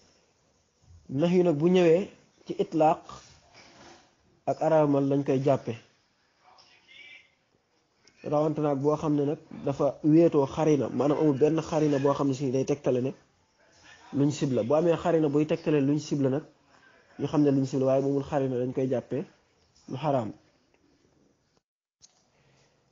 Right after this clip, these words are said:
Comme nax yi nag wuute na ak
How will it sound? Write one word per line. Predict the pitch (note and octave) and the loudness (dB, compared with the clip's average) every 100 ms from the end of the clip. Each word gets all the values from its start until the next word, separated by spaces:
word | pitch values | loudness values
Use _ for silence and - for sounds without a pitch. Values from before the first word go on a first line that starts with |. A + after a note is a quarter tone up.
| _ _ _ | _ _ _
Comme | - D3 E3+ F3 - _ _ _ _ _ _ - _ - - | -2 0 0 -2 -8 _ _ _ _ _ _ -20 _ -20 -4
nax | D#3+ F3 E3 | 0 0 2
yi | E3+ | 2
nag | E3 | 4
wuute | D3+ E3 F3+ | 4 4 2
na | D#3+ D3 | 2 0
ak | G3+ - | -2 -8